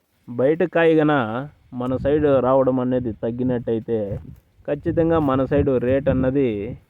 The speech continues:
మూమెంట్లో ఉంటుందండి, రేటు వెళ్ళే అవకాశం ఖచ్చితంగా ఉంది. అలాగే రాబోయే ఈ పది రోజుల్లో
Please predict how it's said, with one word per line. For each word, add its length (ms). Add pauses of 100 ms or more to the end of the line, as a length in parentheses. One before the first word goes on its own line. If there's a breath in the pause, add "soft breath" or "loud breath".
(300)
మూమెంట్లో 640
ఉంటుందండి, 760
రేటు 260
వెళ్ళే 240
అవకాశం 540
ఖచ్చితంగా 640
ఉంది. 540 (640)
అలాగే 760 (500)
రాబోయే 920 (280)
ఈ 180 (100)
పది 480
రోజుల్లో 760